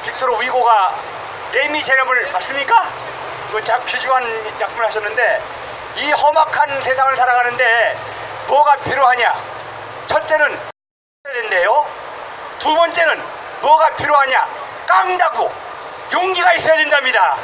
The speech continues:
그런 의미에서 우리 김종문 전사님 깡다구 용기가 대단한 사람이에요. 이 마로니아에서 말입니다. 찬바람이 휘날리는데 마이크 들고 "예수님 믿어야 천국 갑니다." 외치는 용기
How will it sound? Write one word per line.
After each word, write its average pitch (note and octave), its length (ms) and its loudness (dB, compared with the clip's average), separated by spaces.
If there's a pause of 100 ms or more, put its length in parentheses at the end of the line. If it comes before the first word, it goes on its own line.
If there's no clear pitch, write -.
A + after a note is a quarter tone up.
(420)
그런 D4+ 300 2
의미에서 C#4+ 640 2 (460)
우리 C#4 120 -2
김종문 D4 560 0
전사님 B3 480 2 (320)
깡다구 D#4+ 580 2
용기가 D4+ 300 2
대단한 E4+ 400 4
사람이에요. C4 600 4 (520)
이 - 60 2
마로니아에서 F4+ 800 6
말입니다. D#4 680 6 (320)
찬바람이 F#4 560 4
휘날리는데 E4 720 4 (540)
마이크 F4 320 4
들고 F4+ 360 4 (720)
"예수님 F#4+ 440 2
믿어야 F#4+ 320 6
천국 F#4+ 340 -2
갑니다." F4+ 340 6 (680)
외치는 F4 420 0
용기 D#4 380 0